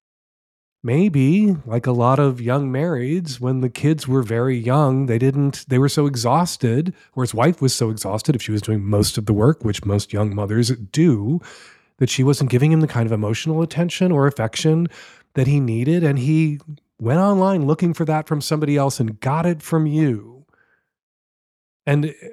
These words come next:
I'm giving him the benefit of too many doubts here. What he did was shitty. It was shitty to you, to lie to you, to misrepresent himself,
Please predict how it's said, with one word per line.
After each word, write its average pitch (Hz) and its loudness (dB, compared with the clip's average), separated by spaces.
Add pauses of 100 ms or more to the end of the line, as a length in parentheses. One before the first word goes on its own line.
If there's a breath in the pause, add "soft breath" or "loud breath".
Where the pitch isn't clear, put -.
(200)
I'm 147 4
giving 170 2
him 175 2
the 156 0
benefit 143 -2
of 101 -14
too 180 0
many 180 2
doubts 127 0
here. - -14
What 107 -6
he 120 -4
did 165 0
was 143 2 (220 loud breath)
shitty. 120 -2
It 92 -14
was 101 -12
shitty 143 2
to 170 4
you, 165 4
to 92 -14
lie 143 4
to 135 -6
you, 139 0
to 117 -4
misrepresent 127 2
himself, 127 -2